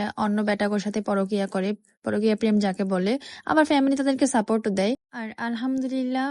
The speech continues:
আমি আমার হাজব্যান্ডের পাশে থেকেছি এবং হাজব্যান্ডের হাত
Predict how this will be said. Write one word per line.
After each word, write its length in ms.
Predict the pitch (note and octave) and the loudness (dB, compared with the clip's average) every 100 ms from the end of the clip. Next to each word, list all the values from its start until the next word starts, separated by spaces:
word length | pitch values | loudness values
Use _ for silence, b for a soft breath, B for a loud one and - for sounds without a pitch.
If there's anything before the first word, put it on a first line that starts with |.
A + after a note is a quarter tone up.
| C#4+ | -6
আমি 240 | A#3+ A3 A3+ | -4 0 0
আমার 200 | A3+ A#3 | 0 0
হাজব্যান্ডের 540 | A3+ A3 - A3 A3 | -2 -4 -2 0 0
পাশে 300 | A3 G#3+ - | -2 -4 -2
থেকেছি 520 | A3 A3+ G#3+ A3+ - A#3 A#3+ | -2 0 2 0 2 2 2
এবং 280 | A3+ G3+ G#3 G#3 | 0 -2 -2 -2
হাজব্যান্ডের 640 | G3 G#3 G#3 A#3 A3+ A#3+ | -2 -4 0 2 2 2
হাত 280 | - G#3 | 0 -2